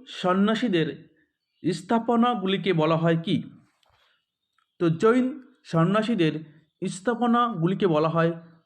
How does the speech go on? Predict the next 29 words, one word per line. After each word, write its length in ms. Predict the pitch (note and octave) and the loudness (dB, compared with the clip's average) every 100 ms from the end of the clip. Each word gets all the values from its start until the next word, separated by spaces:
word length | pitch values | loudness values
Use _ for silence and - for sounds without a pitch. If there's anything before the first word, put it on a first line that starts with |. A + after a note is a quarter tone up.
| - B2 B2 | -16 -16 -6
বাসদি 420 | C#3+ F#3+ G3 G#3 | -2 0 0 -2
বা 180 | G#3 D#3 B3+ - | 0 0 -2 -4
মঠ, 280 | C#3 C3+ - - - _ _ _ _ _ | -2 0 -2 -6 -20 _ _ _ _ _
বাসদি 500 | B2+ D3+ F#3+ F#3+ A3+ G3+ | -4 -2 0 -2 -4 0
বা 160 | C#3+ - - | 0 -2 -6
মঠ 320 | C#3 D3+ A#3 E4+ C3 | -2 0 0 -2 -2
বলা 220 | C3 C3+ | 0 0
হয়। 180 | C3+ B2 - - _ _ _ _ _ _ _ _ | 0 -2 -4 -16 _ _ _ _ _ _ _ _
ঠিক 120 | A#3+ | -2
আছে, 200 | B3+ F#3+ - - - _ _ _ _ _ _ _ _ _ _ _ | 0 -2 -6 -12 -20 _ _ _ _ _ _ _ _ _ _ _
তো 40 | F3 | -2
অবশ্যই 380 | G3 A#3 C4+ C4 | 0 0 0 0
তোমরা 300 | G#3 G3+ A3 | 0 0 2
যারা 180 | A3 A3 | 0 0
ভিডিও 320 | F3 C#3 G#3 | -2 2 2
দেখছো, 340 | F3 E3 - D3+ - - _ _ _ _ _ _ - | 2 0 -4 -6 -8 -18 _ _ _ _ _ _ -4
তোমরা 200 | F3+ G3 | 0 2
যারা 160 | G#3 G3+ | 2 2
লাইক 260 | D3+ E3 - | 2 0 0
করছো 220 | G#3 G3+ G3 | -2 -2 -2
না, 60 | |
অবশ্যই 380 | D3+ F3 E3+ G3+ | 0 0 0 -2
একটু 120 | F#3+ F#3+ | -4 -6
কিন্তু 260 | F#3+ F3 | -6 -4
লাইক 240 | F#3+ B2+ B2+ C#3 | -2 -2 -2 -2
করে 120 | C3+ | 0
দেবে। 220 | B2 A#2 - - _ _ _ _ _ _ _ _ _ _ _ _ _ _ _ _ _ _ - | 0 -2 -6 -16 _ _ _ _ _ _ _ _ _ _ _ _ _ _ _ _ _ _ -6
ঠিক 100 | A3 | -4
আছে, 220 | A#3 | -2